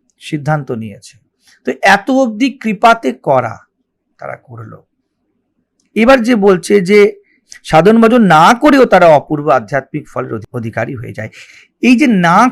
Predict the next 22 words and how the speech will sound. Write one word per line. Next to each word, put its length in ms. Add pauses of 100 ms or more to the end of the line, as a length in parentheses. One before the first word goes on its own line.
করেও 400
বলছে, 580 (560)
ঠিক 320
এমপ্লয়ির 480
উদাহরণ 280
মনে 220
করুন, 340 (760)
designation 640
অবধি 240
দেওয়া 340
তো 500 (460)
এমপ্লয়ির 720
হাতে, 440 (260)
তার 160
করা। 380 (880)
আর 100
সাধন 460
ভজনের 600 (360)
অধিকারী 520
হয়ে 260
যায় 180
মানে, 280